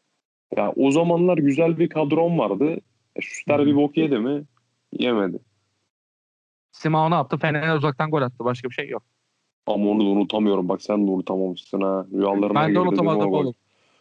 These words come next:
Speaker 1: Ben o
Speaker 2: Bak,
Speaker 1: golü
Speaker 2: bir o bile
Speaker 1: tribünde canlı izledim var ya. Allah'ım, Allah'ım, böyle bir şey yok.
Speaker 2: <laughs> Benim unutamadığım bir de şu var ama.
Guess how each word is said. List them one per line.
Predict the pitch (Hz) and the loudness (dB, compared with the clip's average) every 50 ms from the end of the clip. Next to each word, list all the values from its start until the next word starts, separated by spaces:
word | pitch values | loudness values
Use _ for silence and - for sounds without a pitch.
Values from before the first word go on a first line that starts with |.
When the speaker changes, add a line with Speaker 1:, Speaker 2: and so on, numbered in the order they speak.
| _ - - - - | _ -20 -16 -6 0
Speaker 1:
Ben | 104 120 123 | 2 2 4
o | 131 135 | 4 4
Speaker 2:
Bak, | 139 139 | 4 4
Speaker 1:
golü | 131 127 123 | 4 4 4
Speaker 2:
bir | 175 139 | 4 4
o | 131 131 | 4 4
bile | 127 120 127 | 4 4 4
Speaker 1:
tribünde | 123 123 127 123 | 4 4 4 4
canlı | 113 127 120 123 127 131 135 | 4 4 4 4 4 4 4
izledim | 127 117 117 127 117 110 113 107 104 107 | 4 4 2 2 2 2 2 2 2 2
var | 110 113 110 | 2 2 2
ya. | 107 104 | 2 2
Allah'ım, | 98 98 101 101 104 107 110 110 113 117 113 110 | 2 2 0 0 0 0 2 2 2 2 2 2
Allah'ım, | 104 98 101 104 101 95 92 90 90 | 0 0 0 0 0 0 -2 -4 -4
böyle | 92 101 107 110 110 104 | -2 -2 -2 -2 -2 -4
bir | 98 92 | -4 -6
şey | - - 104 101 | -4 -4 -2 -4
yok. | - 139 | -2 -4
Speaker 2:
<laughs> | 139 117 - - 113 110 123 117 113 - - _ _ _ _ _ _ _ - 151 - 151 143 - _ 139 | -6 -6 -8 -10 -14 -14 -12 -12 -12 -14 -18 _ _ _ _ _ _ _ -20 -20 -20 -20 -20 -6 _ 0
Benim | 143 156 165 175 | 2 2 2 2
unutamadığım | 180 180 160 - 185 185 180 175 185 180 170 | 2 2 2 2 2 2 2 2 2 2 2
bir | 160 | 2
de | 175 170 | 2 0
şu | - - 170 | 0 2 2
var | 170 156 139 | 2 2 2
ama. | 127 120 117 117 | 0 0 -2 -4